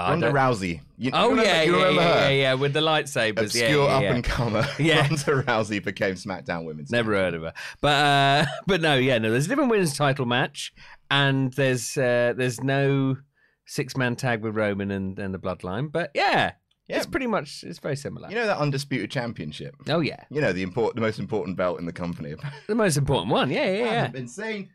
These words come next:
Speaker 2: two pay-per-views in a row, but don't you worry. Your Jam That Champion is here and will never leave. I am a one-time Jam That Champion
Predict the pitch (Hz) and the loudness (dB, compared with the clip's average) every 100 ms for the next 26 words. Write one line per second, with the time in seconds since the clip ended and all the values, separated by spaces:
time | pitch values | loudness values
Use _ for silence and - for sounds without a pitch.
0 | _ 302 285 277 - 202 196 - 180 185 | _ 0 0 0 0 0 0 -6 -8 -8
1 | 147 - - 165 165 151 175 143 98 123 | -8 -16 -4 0 2 2 2 2 0 -2
2 | 110 107 120 117 104 - - 117 196 208 | 0 0 4 4 4 0 -10 -2 2 4
3 | 156 120 - - - - 160 175 156 123 | 4 2 -2 -14 -10 -2 2 2 2 -2
4 | 98 151 180 127 98 117 160 185 156 135 | -2 0 0 -2 -6 0 0 0 -2 -2
5 | 117 113 104 123 117 110 95 - 139 151 | -2 -4 -6 -2 2 2 -2 -4 -2 0
6 | 135 151 131 131 143 147 135 131 127 123 | 0 0 0 0 0 0 0 -2 -2 -4
7 | 139 123 85 71 - _ _ _ 107 139 | -4 -2 -6 -10 -18 _ _ _ -2 0
8 | 151 147 127 107 107 131 151 160 165 143 | 2 2 2 0 0 0 2 0 -4 -6
9 | 160 151 120 92 87 95 90 90 82 78 | -4 -2 0 -2 -4 -6 -6 -6 -8 -6
10 | 92 98 95 113 131 | -6 -4 -4 -4 -4